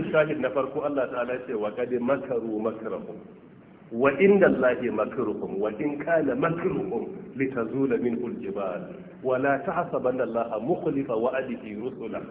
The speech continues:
Allah ya ce, "Hakika sun shirya wa Annabi Muhammad makirci. Ko sun shirya wa annabawan Allah makirci.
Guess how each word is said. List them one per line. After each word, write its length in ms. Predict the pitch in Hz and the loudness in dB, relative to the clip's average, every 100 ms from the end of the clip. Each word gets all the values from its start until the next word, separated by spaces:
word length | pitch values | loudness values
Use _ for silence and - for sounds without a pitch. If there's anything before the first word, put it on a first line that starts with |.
| - - - - - - - - - - | -14 -16 -18 -18 -20 -20 -20 -20 -10 0
Allah 240 | 160 143 | 6 8
ya 60 | 131 | 6
ce, 80 | 139 | 4
"Hakika 600 | 123 - 156 160 135 117 | -2 -4 -4 -4 -4 -6
sun 140 | - 131 | -4 -6
shirya 320 | - - 131 98 | -4 0 2 2
wa 160 | 101 | 0
Annabi 280 | 104 113 113 | 0 0 0
Muhammad 480 | 101 95 107 101 90 | -2 -4 -4 -4 -4
makirci. 560 | 95 92 95 95 - - - - - - - | -4 -4 -8 -10 -10 -12 -12 -14 -14 -12 6
Ko 180 | - 190 | 8 10
sun 260 | 185 185 - | 10 6 6
shirya 320 | 190 190 135 | 8 8 8
wa 120 | 120 127 | 6 4
annabawan 480 | 135 139 139 131 | 4 6 6 4
Allah 280 | 139 139 123 107 | 4 2 2 2
makirci. 520 | 107 110 110 - | 0 -2 -6 -8